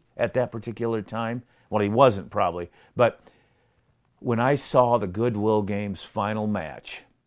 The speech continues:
it's one of maybe three matches in my career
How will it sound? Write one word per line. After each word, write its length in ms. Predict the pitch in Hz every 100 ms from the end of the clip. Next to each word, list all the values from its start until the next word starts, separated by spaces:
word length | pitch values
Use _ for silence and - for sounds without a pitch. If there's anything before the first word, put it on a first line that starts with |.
| _ _ _ _ _ _ _ _ -
it's 340 | 131 - - _ _
one 380 | - 98 117 147
of 240 | 139 98 -
maybe 420 | 101 107 127 110
three 500 | 95 - - 101 131
matches 800 | 135 123 98 87 - - - - _
in 160 | - 98
my 240 | 95 110 123
career 640 | - 120 113 104 80